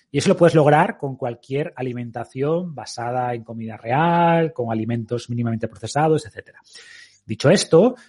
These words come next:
pues es cierto que hay alimentos que son especialmente ricos en ciertos polifenoles o en ciertas sustancias que son especialmente beneficiosas para el cerebro, ¿no? ¿Cuáles son estos alimentos? Bueno, pues, eh,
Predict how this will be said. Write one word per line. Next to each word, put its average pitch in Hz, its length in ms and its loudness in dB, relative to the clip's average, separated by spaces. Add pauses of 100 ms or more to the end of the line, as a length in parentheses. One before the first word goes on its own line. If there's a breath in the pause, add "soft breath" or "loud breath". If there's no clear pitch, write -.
(140 loud breath)
pues 113 120 -10
es 117 100 -6
cierto 139 340 -2
que 127 80 -2
hay 143 380 0 (340)
alimentos 151 640 0
que - 80 -8
son 127 120 -4
especialmente 127 600 -4
ricos 147 520 -2
en 113 80 -6
ciertos 127 340 -8
polifenoles 170 1080 -2
o - 20 -6
en 117 60 -8
ciertas 120 320 -8
sustancias 135 720 -2 (420 loud breath)
que 139 320 -2
son - 240 -6
especialmente 131 480 -2
beneficiosas 127 480 -2
para 113 160 -2
el 101 80 -4
cerebro, 107 400 -4
¿no? 185 300 -8 (760)
¿Cuáles 147 280 2
son 160 100 4
estos - 180 -2
alimentos? 156 600 0 (520 loud breath)
Bueno, 117 300 2
pues, - 220 -4
eh, 104 480 -8